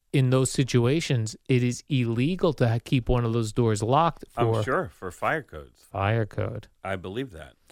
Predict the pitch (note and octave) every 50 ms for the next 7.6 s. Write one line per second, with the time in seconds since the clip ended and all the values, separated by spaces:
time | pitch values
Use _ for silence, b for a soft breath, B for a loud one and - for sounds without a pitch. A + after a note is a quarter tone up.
0 | b b b b b - C3+ C#3+ F#3+ A#3 A#3+ F3 - F#3 D3+ D3 - - B2+ -
1 | C#3 B2+ B2 - - C3+ B2 A2+ - C3 B2+ - B2 A2 A#2 A#2+ A2+ A2+ G#2+ G#2
2 | A2 A#2 A2 G#2 A2+ G#2+ G#2+ G#2 G2+ - - A2 G2+ G2 G2 G2 G2 F#2+ F#2+ -
3 | _ _ _ _ _ - A#2+ A2+ G#2+ G#2+ G#2+ A2+ A2+ - - - C#3+ A2 G2+ -
4 | - - A#2+ A2+ - - A2 G#2+ G#2 A2+ - B2 G#2+ G2 - - G#2+ F#2 G2+ F#2+
5 | - - - D3+ B2+ G#2+ F#2+ F#2+ F#2+ F2+ - - - _ _ _ _ _ _ _
6 | _ _ _ _ - A2+ A2+ A2+ F3 F#3+ A2+ G#2+ - - A2 G2+ - - A2 G#2
7 | G2 - - - A#2 G#2 F#2+ F#2 F2+ - - -